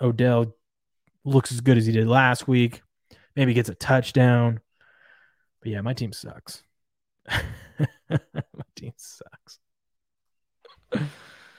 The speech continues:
Oh, man. All right. What do we got? What do we got?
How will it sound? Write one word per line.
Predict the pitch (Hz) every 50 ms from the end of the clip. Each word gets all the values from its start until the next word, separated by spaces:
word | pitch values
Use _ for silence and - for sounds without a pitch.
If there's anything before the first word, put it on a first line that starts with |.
| _ -
Oh, | - 175 170 170 196 208 208 202 - - - 185 180 175 - 165 165 - 131 135
man. | 127 131 139 147 139 127 110 113 - -
All | 156
right. | 170 147 120 98 98
What | 127 143
do | 151
we | 147 147
got? | 143 110 107 95
What | 135 135
do | 131
we | 127
got? | 113 104 92